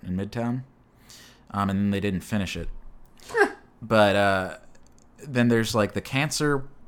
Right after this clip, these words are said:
Speaker 1: Research Center from way back in the day that's now not that anymore, but it literally just looks like a castle off of Central Park.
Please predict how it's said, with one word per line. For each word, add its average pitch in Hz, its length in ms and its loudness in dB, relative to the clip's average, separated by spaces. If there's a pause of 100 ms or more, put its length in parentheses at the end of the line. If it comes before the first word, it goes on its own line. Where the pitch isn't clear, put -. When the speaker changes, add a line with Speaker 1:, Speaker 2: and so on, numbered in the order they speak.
(140)
Speaker 1:
Research 127 440 -2
Center 127 460 0
from 117 320 0
way 117 140 2
back 113 180 0
in 120 60 -8
the 110 60 -4
day 113 120 0
that's - 300 -6
now 104 260 -2
not 101 320 -4
that 101 220 -4
anymore, 107 360 -4
but 92 120 -6
it 87 180 -10
literally 101 380 -2
just 95 180 -6
looks 95 140 -10
like 95 120 -8
a 85 40 -20
castle 101 340 -8
off 98 120 -8
of 92 60 -16
Central 104 220 -12
Park. 113 240 -10